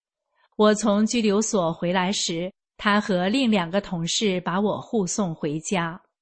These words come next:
还有的同事通过老乡关系，自发找熟人帮忙，向六一零要人。来拘留所的同事说，单位某领导也通过个人关系，还给六一零上级打电话，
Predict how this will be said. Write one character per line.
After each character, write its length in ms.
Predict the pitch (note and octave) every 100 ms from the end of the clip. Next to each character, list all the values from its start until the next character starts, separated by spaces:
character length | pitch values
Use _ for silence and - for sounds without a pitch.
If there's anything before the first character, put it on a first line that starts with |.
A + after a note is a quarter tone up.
| _ _ _ _ _ _ _ _
还 160 | - B3
有 140 | C#4
的 120 | G#3 G#3
同 220 | G3+ F#3
事 320 | - A3+ F#3
通 200 | F#3 A#3+
过 100 | A#3+
老 220 | G#3 D#3
乡 340 | D3+ A#3 A3+ A#3+
关 300 | G#3+ F#3+ G3
系， 360 | - E3+ E3 _ _ _
自 200 | - B3+
发 260 | C4 B3
找 240 | B3+ G#3 E3+
熟 280 | - G3 A3+
人 260 | F#3 F#3
帮 220 | G#3+ A#3
忙， 360 | A#3 F3 D#3+ F#3 -
向 380 | - - G3 F3+
六 160 | G#3 G3+
一 160 | G#3+
零 320 | G#3+ E3+ F3 G#3
要 180 | A3
人。 420 | E3+ D#3+ C#3 D#3 G3 _ _ _ _ _
来 220 | G#3+ A3
拘 180 | A#3+ C4+
留 160 | B3+ A#3
所 220 | - E3+
的 120 | F3+
同 220 | F#3+ F3
事 180 | E3 G3
说， 340 | E3+ G3 F3+ F#3+ _ _ _ -
单 200 | G#3 A3
位 200 | A3+ G3
某 200 | F#3 D#3+
领 280 | E3+ F3+
导 340 | A3+ D#3+ D#3+ G#3+
也 140 | A3+ G#3
通 200 | A3 C4
过 200 | C4+ G#3
个 180 | G#3 B3+
人 200 | E3+ E3+
关 280 | G3 F#3+
系， 340 | G3+ - D#3+ - _ _
还 200 | - G3+
给 240 | G#3+ F#3
六 160 | E3+ G#3
一 160 | G3+ A3
零 200 | F3+ F#3+
上 300 | - B3+ G3
级 280 | - E3+
打 200 | G3 D#3+
电 240 | - G#3 F3
话， 360 | - G#3 D3+